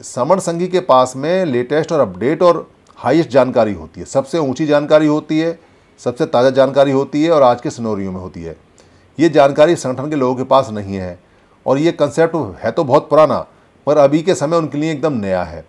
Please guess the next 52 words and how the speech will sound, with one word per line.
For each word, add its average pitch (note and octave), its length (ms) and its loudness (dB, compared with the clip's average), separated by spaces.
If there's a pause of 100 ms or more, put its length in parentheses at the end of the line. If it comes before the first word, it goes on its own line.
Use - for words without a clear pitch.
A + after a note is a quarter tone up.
(160)
तो C3 80 2
उछल D#3 220 2
जाते A2 260 2
हैं F2+ 60 -10
लोग, E2+ 160 -12 (140)
"ऐसे A2+ 180 -10
कैसे C3 220 -6
हो B2 80 -2
सकता B2+ 300 -2
है, B2+ 200 0 (240)
सारे A#2+ 240 -2
संगठन B2 360 -4
छोड़ A#2 260 -4
दें A#2+ 180 -6
और A#2 80 -4
फिर B2 160 -6
इसमें A#2+ 240 -6
आ A2+ 80 2
जाएं, A2+ 260 -4 (320)
ऐसे G#2+ 180 -10
कैसे A#2 180 -8
हो A2+ 60 -4
सकता A2+ 240 -4
है?" B2+ 80 2
तो C#3 120 -4
बिलबिला B2+ 360 2
जाते F#2+ 260 -2
हैं F2+ 60 -10
लोग। C#3+ 240 -4 (760)
तो C3+ 100 0
उनसे B2+ 260 -4
सिर्फ B2+ 180 -8
बात F#2 280 -4
कीजिए, F#2+ 320 -8
उनसे F#2+ 380 -8 (640)
प्यार A2+ 200 2
से A#2 140 -4
पूछिए, G#2 440 -6
प्यार G#2+ 280 0
से G#2+ 100 -8
बताइए। G2 480 -4
अगर G#2+ 200 -4
लगे A2 260 -2
कि A2+ 120 -4
बात G#2+ 240 0
ख़राब G#2+ 260 0
हो G#2+ 80 -2
रही A#2 100 -2
तो A2+ 60 -8
चुप G#2 260 -8
हो F#2+ 80 -6
जाइए, F2 360 -8